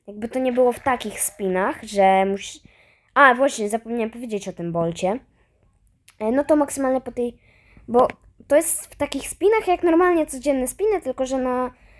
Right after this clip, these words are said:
telefonach co godzinę. Mm, na kompach to już codziennie tylko. I nie ma reklam, a na telefonach to jest co godzinę, to są co godzinę chyba reklamy. Nie pamię-, nie, pam-, nie pamiętam ogólnie,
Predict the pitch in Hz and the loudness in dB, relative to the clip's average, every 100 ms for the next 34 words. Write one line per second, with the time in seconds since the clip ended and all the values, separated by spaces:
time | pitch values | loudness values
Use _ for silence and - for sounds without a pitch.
0 | - - 247 254 285 285 - 254 247 233 | -10 0 2 2 2 0 -2 -2 0 0
1 | 185 160 147 - _ _ _ _ _ _ | -2 -4 -8 -12 _ _ _ _ _ _
2 | _ _ _ _ _ - - - - - | _ _ _ _ _ -20 -20 -20 -20 -20
3 | _ - 180 185 180 185 - - 214 240 | _ -10 -4 -2 -2 -4 -8 -10 -4 0
4 | 294 302 285 269 - - _ 233 233 220 | 2 2 2 -2 -2 -16 _ -4 -4 -4
5 | - - 220 202 190 165 156 151 151 147 | -8 -12 -8 -4 -2 -4 -8 -10 -10 -10
6 | 143 - _ _ - 202 226 233 214 208 | -12 -14 _ _ -8 -2 2 4 4 4
7 | 185 165 151 - 175 175 175 175 175 170 | 0 -4 -8 -8 -6 -4 -4 -4 -4 -6
8 | 170 180 185 214 190 - 180 175 - - | -8 -8 -8 -6 -6 -6 -6 -4 -6 -6
9 | 175 175 170 170 170 - - - - 170 | -4 -2 -2 -4 -8 -14 -20 -16 -8 -6
10 | 170 175 175 180 170 170 175 165 170 170 | -4 -2 -2 -2 -4 -4 -4 -2 -2 -6
11 | 151 147 - - _ _ _ - - - | -6 -8 -12 -20 _ _ _ -20 -20 -14
12 | - 226 277 269 226 208 208 - 494 359 | -4 2 4 4 2 -4 -8 0 2 4
13 | 381 392 311 415 440 392 208 190 175 175 | 4 0 0 -2 2 0 0 -2 -6 -6
14 | 226 | -4